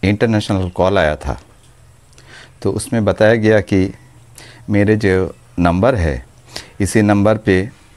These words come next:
पच्चीस लाख का एक lottery लगा हुआ है। मैं आकर्षित होके उसको दिए हुए number पर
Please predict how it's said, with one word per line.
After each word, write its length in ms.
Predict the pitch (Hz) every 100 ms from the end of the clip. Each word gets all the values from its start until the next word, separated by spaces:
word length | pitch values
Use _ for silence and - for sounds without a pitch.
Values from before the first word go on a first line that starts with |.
| _ - - - -
पच्चीस 420 | 98 - 127 -
लाख 240 | 107 104 -
का 120 | 98
एक 220 | 95 90
lottery 360 | 90 87 - 98
लगा 280 | 82 76 69
हुआ 260 | 69 60
है। 200 | 65 - - _ _ _ _ _ - - - - -
मैं 140 | 101 104
आकर्षित 580 | 98 - 117 - 127 110
होके 320 | 120 113 95 - _ _ _ _ - - -
उसको 680 | - 104 - - 113 107 92 - _ _ _ _ _ _ _ _ _ _ _ _ _ _
दिए 260 | 92 101 117
हुए 260 | 113 113
number 360 | 98 95 101 110
पर 260 | - 90